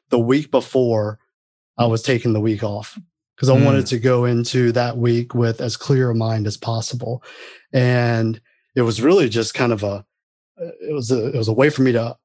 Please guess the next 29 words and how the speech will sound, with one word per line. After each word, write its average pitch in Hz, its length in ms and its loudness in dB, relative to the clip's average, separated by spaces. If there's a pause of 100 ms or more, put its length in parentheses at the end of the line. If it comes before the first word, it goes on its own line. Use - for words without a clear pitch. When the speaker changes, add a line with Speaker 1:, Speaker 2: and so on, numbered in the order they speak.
(100)
Speaker 1:
unload 131 420 2
everything 110 560 -4 (220)
to 131 120 0
somebody 127 480 4
who 127 400 0
could 123 280 0
give 143 240 2
me 135 480 0 (640)
an 143 160 4
unbiased 123 1040 0 (180)
response - 800 -6 (380)
and 120 160 2
analysis 110 840 -4 (340)
to 120 320 2
what 110 220 0
I 104 60 -2
was 98 200 -6
going 113 300 -10
through. 104 320 -10 (560)
And 110 560 0 (580)
we 175 240 2
also 208 260 4
wanted 170 280 4
to 147 80 0
rule 139 240 2
out 123 180 0
anything 123 340 0
clinical 127 560 -2
too. 127 380 -4